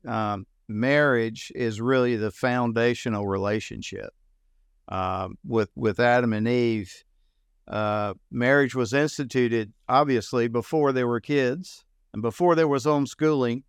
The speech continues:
Um, it, the marriage relationship is preeminent.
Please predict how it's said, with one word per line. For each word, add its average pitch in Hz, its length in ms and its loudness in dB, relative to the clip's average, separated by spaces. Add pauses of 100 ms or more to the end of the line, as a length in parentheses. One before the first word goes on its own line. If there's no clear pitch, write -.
(640)
Um, 110 500 0 (640)
it, 127 220 0
the 123 140 -2
marriage 160 360 4
relationship 156 680 0
is 127 100 -6
preeminent. 160 640 0